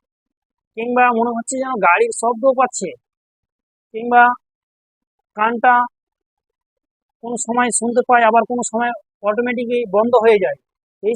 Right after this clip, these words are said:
সমস্ত লক্ষণ দেখে ডাক্তারবাবুরা এই Ceflox ড্রপটিকে প্রেসক্রাইব করে থাকে। তাই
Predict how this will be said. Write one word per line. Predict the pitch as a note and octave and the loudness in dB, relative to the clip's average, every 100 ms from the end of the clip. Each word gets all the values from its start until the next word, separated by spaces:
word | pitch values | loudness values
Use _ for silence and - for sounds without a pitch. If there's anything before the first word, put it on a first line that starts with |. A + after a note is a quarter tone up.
| A#3+ | -4
সমস্ত | C4+ B3+ B3 F#3 | -8 -8 -6 -2
লক্ষণ | E3+ - A#3 | -2 -4 -6
দেখে | G#3+ F3+ G3+ | -4 -2 0
ডাক্তারবাবুরা | D#3+ - G3+ D#3 D#3 E3+ - _ _ _ | 0 -2 -2 -2 0 -2 -4 _ _ _
এই | C4+ B3+ | -14 -6
Ceflox | A#3 G3+ A3+ A#3+ - | -4 -4 -2 -4 -6
ড্রপটিকে | F3 D#3+ F3 A3 - | -10 -8 -8 -10 -8
প্রেসক্রাইব | F3 - G3+ - | -8 -6 -8 -8
করে | D#3 B2 | -14 -16
থাকে। | _ _ _ _ _ _ _ | _ _ _ _ _ _ _
তাই | G#3 | 0